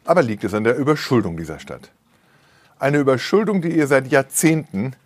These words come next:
jeglichen Gestaltungsspielraum nimmt, das hat Spuren hinterlassen. Beispiel Rheinpromenade. Seit dem Jahr zweitausend liegen die Konzepte in der Schublade,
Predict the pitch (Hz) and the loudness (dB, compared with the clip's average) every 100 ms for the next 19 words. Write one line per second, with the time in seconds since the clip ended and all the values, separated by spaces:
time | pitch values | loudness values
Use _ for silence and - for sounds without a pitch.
0 | _ _ _ 87 107 156 160 147 151 127 | _ _ _ -6 2 2 2 -4 -4 0
1 | 113 113 101 - 107 95 92 98 104 131 | 0 0 -4 -6 -4 0 0 0 -4 -6
2 | - _ _ _ _ _ 85 95 110 - | -14 _ _ _ _ _ -8 -6 -8 -8
3 | 95 85 73 69 67 - - _ _ _ | -8 -8 -12 -14 -16 -16 -20 _ _ _
4 | _ _ _ _ _ - - - 135 143 | _ _ _ _ _ -20 -20 -2 0 2
5 | 170 120 120 147 - 110 82 69 65 71 | 0 2 2 0 0 -2 -2 -8 -12 -16
6 | 69 _ _ _ - _ 110 107 151 202 | -20 _ _ _ -20 _ -4 0 2 2
7 | 196 170 151 143 - 160 147 147 151 156 | 0 2 4 2 0 0 0 0 -2 0
8 | 139 90 78 - - 123 127 123 - 113 | 0 -4 -10 -14 -10 -6 -4 -4 -4 -2
9 | 127 113 123 107 95 113 95 85 82 98 | 0 0 2 2 0 -2 0 2 2 2